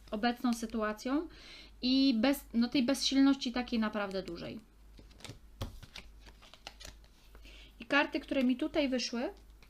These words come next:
cel waszej relacji to może być romans, namiętność, chemia, zbliżenie, ale przynajmniej na najbliższe miesiące,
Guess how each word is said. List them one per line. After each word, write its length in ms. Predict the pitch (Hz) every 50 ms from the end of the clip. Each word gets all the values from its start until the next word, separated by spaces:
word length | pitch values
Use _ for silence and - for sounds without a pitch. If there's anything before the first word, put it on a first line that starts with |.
| - - - - - - - - - - - - - - - - - - - - - - -
cel 200 | - - 277 294
waszej 320 | 254 269 262 - 285 262 254
relacji 480 | 247 240 233 226 214 226 - - 330 381 415 - - - - - - - - - - - - - -
to 80 | - 262
może 280 | 254 262 262 247 240 233
być 300 | - 180 - - - - - - -
romans, 680 | 170 190 208 226 233 240 240 233 247 254 247 - - - - - - - - -
namiętność, 960 | 185 180 185 233 262 254 247 247 233 - - 220 202 202 202 - - - -
chemia, 580 | - - 208 214 226 226 214 208 208 208 214 220 - - - - - - - - -
zbliżenie, 880 | 202 196 185 208 220 240 269 240 220 208 214 214 214 214 208 208 214 214 - - - - - - - - - - - - - - - - - - - - - - - - - - - - -
ale 340 | - 226 233 233 233 233 226
przynajmniej 600 | 226 - - - 226 214 233 269 330 359 339 311
na 100 | 277 269
najbliższe 680 | 254 247 240 233 214 214 247 277 320 320 - - - 262
miesiące, 720 | 247 233 233 - 254 233 208 202 190 - - 196 - -